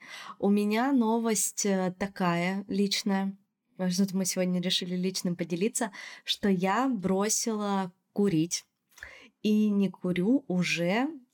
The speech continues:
шестнадцать дней. Для меня это, э, супер новость, <laughs> супер событие, потому что, а, я человек, который курит с пятнадцати лет,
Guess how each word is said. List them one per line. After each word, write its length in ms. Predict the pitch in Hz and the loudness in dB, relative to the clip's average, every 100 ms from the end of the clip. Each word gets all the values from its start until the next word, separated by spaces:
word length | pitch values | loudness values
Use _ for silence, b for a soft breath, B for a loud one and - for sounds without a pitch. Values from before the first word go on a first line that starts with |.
| _ _ | _ _
шестнадцать 720 | - 185 - 185 233 - 190 | -2 -2 0 0 0 -2 0
дней. 360 | 180 170 147 - B B B B | 2 2 2 -6 B B B B
Для 260 | - 170 196 | -8 0 0
меня 540 | 185 180 185 214 311 - | 2 0 0 0 -2 -2
это, 760 | 196 214 _ 208 202 196 190 180 _ _ - | 0 0 _ -2 0 0 -2 -6 _ _ -4
э, 420 | 175 175 170 165 165 - | 0 2 2 -2 -6 -6
супер 720 | - - 226 202 214 196 196 _ _ _ _ _ _ _ | -4 0 0 2 0 0 -2 _ _ _ _ _ _ _
новость, 580 | 185 202 180 214 - - - | 4 4 4 0 -4 -8 -2
<laughs> 140 | 294 277 | -4 -2
супер 360 | - 311 311 | -2 0 0
событие, 760 | - 262 208 214 208 - 226 302 _ _ B B 302 262 _ | -2 0 2 2 0 0 0 0 _ _ B B -6 -8 _
потому 480 | 202 202 196 233 302 | -4 0 2 4 2
что, 580 | - - 233 226 220 214 B B B | 0 -2 0 2 0 -4 B B B
а, 420 | - 190 185 185 180 | -2 0 2 2 0
я 300 | 180 190 214 | 0 0 0
человек, 540 | - 175 175 208 254 | -2 0 2 0 0
который 440 | 190 190 190 190 | -4 -2 -2 -2
курит 340 | 180 196 196 185 | -2 -2 -2 -2
с 60 | |
пятнадцати 540 | - - 190 185 - 180 | -6 -2 -2 -2 -2 -2
лет, 280 | 165 180 | 0 0